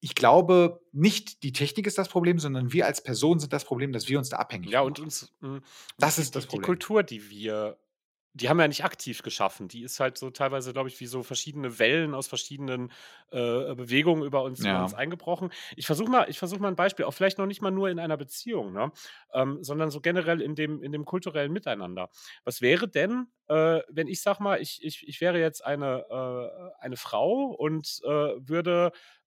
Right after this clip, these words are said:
Speaker 2: ähm, d-, diesen alten Stereotypen halt hinterherhängen, weil ich sie faszinierend und schön und spannend und toll finde, weißt du? Also so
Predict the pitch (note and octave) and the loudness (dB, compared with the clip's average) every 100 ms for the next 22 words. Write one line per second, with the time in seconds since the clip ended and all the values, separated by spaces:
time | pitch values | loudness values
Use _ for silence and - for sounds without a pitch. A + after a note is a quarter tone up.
0 | - C#3+ D#3 D#3 - _ _ _ - - | 2 2 2 -4 -6 _ _ _ -18 -12
1 | D#3 C#3+ F3 E3+ A#3+ B3+ A#3+ - G#3 G3 | -10 -8 4 8 8 6 -2 0 0 2
2 | F#3 F3+ G#3 G#3+ F#3 F3 E3+ D#3 F3 F3+ | 2 0 -6 -8 -6 -6 -2 0 0 0
3 | F3+ E3 F3 F#3 C#3 A2 A2 G#2+ A#2+ C3+ | 0 4 6 6 4 2 2 0 0 -2
4 | - D3+ E3 - D#3 E3+ G#3+ G#3+ C#3 C#3 | -8 -4 -4 -4 -6 0 2 2 0 -6
5 | - F#3+ F#3 D3 - D#3+ F#3 F3 D#3 - | 0 2 2 -4 2 4 4 0 -6 4
6 | D3+ D3+ - F2+ E2+ D#2+ - - G2+ - | 4 4 -2 -8 -6 -8 -10 -10 -8 -4
7 | G3 - - - - C#3 D3 E3 F#3+ | -6 -6 -16 -10 0 0 4 6 6